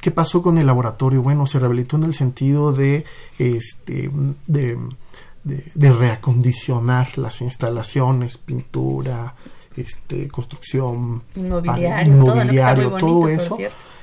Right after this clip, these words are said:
Speaker 1: Este, un patrocinio también de veintiún equipos de cómputo.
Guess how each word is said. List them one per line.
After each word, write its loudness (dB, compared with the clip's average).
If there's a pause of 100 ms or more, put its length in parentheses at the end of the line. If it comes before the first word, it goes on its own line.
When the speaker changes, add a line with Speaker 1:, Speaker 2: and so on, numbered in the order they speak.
(100)
Speaker 1:
Este, 0
un 4
patrocinio 2
también 2
de 4
veintiún 2
equipos -2
de -6
cómputo. -8